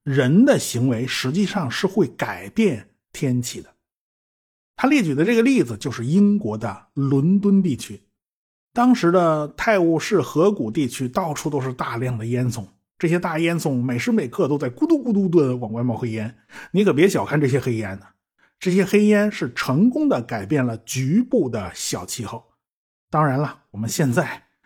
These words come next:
已经知道这些黑烟可不是改变局部小气候哦，那简直是全球变暖呢。<laughs> 大家别忘了那个时代，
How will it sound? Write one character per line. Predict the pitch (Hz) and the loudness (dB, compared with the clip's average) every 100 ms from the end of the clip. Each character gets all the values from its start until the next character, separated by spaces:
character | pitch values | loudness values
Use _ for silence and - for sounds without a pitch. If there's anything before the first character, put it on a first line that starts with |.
| _ _ - | _ _ -10
已 | 113 | -2
经 | 147 147 | 0 2
知 | 160 | 2
道 | 135 101 | -2 -2
这 | 135 | -2
些 | 147 | 0
黑 | 139 - 185 | 0 2 4
烟 | 170 165 | 4 2
可 | - | -2
不 | 120 135 | 0 2
是 | 170 | 2
改 | 107 | 0
变 | 127 127 | 0 0
局 | 127 170 | 0 2
部 | 226 175 | 4 4
小 | 135 104 | 2 -2
气 | 170 127 | 0 0
候 | 127 113 | 0 -4
哦， | 98 113 | -6 -2
那 | 180 147 131 123 | 0 0 -2 -8
简 | - 113 123 | -4 -2 0
直 | |
是 | 156 | 0
全 | 135 135 165 | -2 0 4
球 | 175 | 4
变 | 202 220 151 | 6 4 4
暖 | 113 - - | -2 -6 -2
呢。 | 123 139 143 147 - _ _ _ _ _ | 2 2 2 -2 -6 _ _ _ _ _
<laughs> | _ _ _ _ _ - | _ _ _ _ _ 2
大 | 220 | 4
家 | 220 220 214 | 6 6 4
别 | 147 | 4
忘 | 170 175 | 4 4
了 | 143 | 4
那 | 147 | 2
个 | 127 | -2
时 | - 113 | -4 -4
代， | 127 - | -6 -8